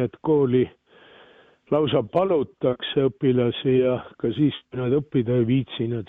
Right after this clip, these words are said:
saavad selle diplomi ikka. Ja no muidugi see üleproduktsioon on, on ju kurb, sest mis teeb Eesti aastas, noh, koos ekaga võib-olla kümne skulptoriga aastas. Palju rahulikum on mitte saada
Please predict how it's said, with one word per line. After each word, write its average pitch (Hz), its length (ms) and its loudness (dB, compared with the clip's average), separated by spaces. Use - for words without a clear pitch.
saavad 123 360 -2
selle 120 300 -2
diplomi 131 540 0
ikka. - 320 -6
Ja 139 120 2
no 160 160 2
muidugi 156 560 0
see 151 80 4
üleproduktsioon 127 1120 0
on, 120 140 -2
on 139 200 2
ju 123 80 0
kurb, 139 460 0
sest - 500 -12
mis 135 180 -2
teeb 143 280 2
Eesti 143 400 0
aastas, 127 560 -2
noh, 147 240 0
koos 139 340 0
ekaga 123 540 0
võib-olla 123 440 0
kümne 156 380 2
skulptoriga 131 920 0
aastas. - 420 -10
Palju 180 320 2
rahulikum 127 800 -2
on 113 160 -2
mitte 127 500 -2
saada 139 560 0